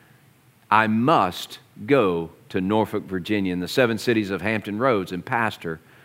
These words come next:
First Baptist Church. These are must moments for me, clearly. And there'll be other must moments in my life. In fact, every day I'm looking for that must moment where I might encounter an individual who is far from God and share the gospel with them. I had the privilege of doing it,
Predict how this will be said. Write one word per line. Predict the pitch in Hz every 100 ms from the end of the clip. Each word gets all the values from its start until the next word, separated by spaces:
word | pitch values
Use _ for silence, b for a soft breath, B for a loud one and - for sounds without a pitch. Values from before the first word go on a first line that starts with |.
| b -
First | 107 -
Baptist | 95 82 90 -
Church. | 85 - - - - b b b b b b _ -
These | 185 160
are |
must | 135 147 139 131
moments | 131 127 95 82
for | - 104
me, | 104 95 80 - _ _ _ _ -
clearly. | 196 160 95 82
And | 131 180
there'll | 220
be | 202 196 185
other | 214 208
must | 160 151 -
moments | 147 175 214 143 -
in | 131
my | 131
life. | 165 190 131
In | 131
fact, | 190 165 - B B
every | 190 170 165
day | 123 180 190 156
I'm | 147 143 147
looking | 196 202 175 143
for | 156
that | 160 160
must | 160 143 139
moment | 160 175 135 127
where | 147 143 160 135
I | 151
might | 175 160
encounter | 139 131 202 185 160 123 - B B B
an | 135
individual | 165 185 165 180 143 139
who | 127 147
is | 131
far | - 170 175
from | 160 151
God | 139 143 117
and | 110 -
share | 147 127
the |
gospel | 127 135 120 123 110
with | 110
them. | 151 143 113
I | 117
had | 131 123
the |
privilege | 123 151 120 104 110
of |
doing | 104 143 127
it, | 110